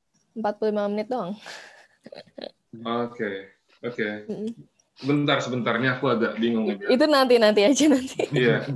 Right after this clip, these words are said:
Speaker 1: <laughs> Pertanyaan
Speaker 2: Oke, kita,
Speaker 1: lain.
Speaker 2: ya, berarti kita, oke, kalau misalnya dari postgraduate, kita nggak butuh A level, kita nggak butuh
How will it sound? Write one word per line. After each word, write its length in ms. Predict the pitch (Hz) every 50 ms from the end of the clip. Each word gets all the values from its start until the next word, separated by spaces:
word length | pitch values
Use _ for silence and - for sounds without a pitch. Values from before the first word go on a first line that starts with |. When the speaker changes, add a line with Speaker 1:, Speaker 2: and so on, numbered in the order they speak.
| - - - - - -
Speaker 1:
<laughs> 480 | _ 392 427 415 359 302 262 _ _ -
Pertanyaan 420 | 214 - - 190 147 - - - -
Speaker 2:
Oke, 60 | - -
kita, 80 | - 143
Speaker 1:
lain. 120 | 139 139 139 - - - - _ _ -
Speaker 2:
ya, 160 | 131 131 120 120 120 123
berarti 240 | 135 139 139 165 151
kita, 260 | 151 151 - 165 160 160 160 160 - - _ _ _ _
oke, 200 | - 139 - 143 127 -
kalau 140 | 131 131 131 135
misalnya 380 | 135 131 139 131 127 127 127 127
dari 220 | 127 127 127 120 -
postgraduate, 560 | 127 120 - 123 123 120 117 139 147 143 -
kita 160 | - 143 139
nggak 200 | 131 120 107 110 117
butuh 300 | 120 117 - 131 120 123 - 117
A 80 | 117
level, 420 | 113 113 113 113 113 113 135 139 139 139 139
kita 160 | 135 - 127 123
nggak 180 | 117 107 107 107 110
butuh 340 | 113 107 _ 113 113 110